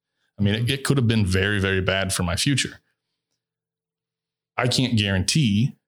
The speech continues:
that my children would handle that the same way. And I can't guarantee that anybody's child being told because they're not grasping something as quickly, or that they're, they've already grasped it, they're moved past it, and now they're causing trouble 'cause they're bored.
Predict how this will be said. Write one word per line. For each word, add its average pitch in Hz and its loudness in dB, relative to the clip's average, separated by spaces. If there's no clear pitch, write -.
that 117 -4
my 101 0
children 120 0
would 92 2
handle 104 0
that 92 -4
the 107 0
same 90 0
way. 87 -8
And 104 0
I 107 2
can't 120 -2
guarantee 101 0
that 98 2
anybody's 120 0
child 82 -6
being 98 0
told 95 -2
because 101 -2
they're 90 0
not 98 -4
grasping 95 -2
something 98 -2
as 92 0
quickly, 95 -6
or 127 0
that 110 -2
they're, 101 -2
they've 104 0
already 120 0
grasped 110 -2
it, 95 -4
they're 95 -2
moved 110 0
past 120 -2
it, 78 -2
and 95 -2
now 101 0
they're 101 -2
causing 98 -2
trouble 110 0
'cause 98 -2
they're 92 -2
bored. 113 0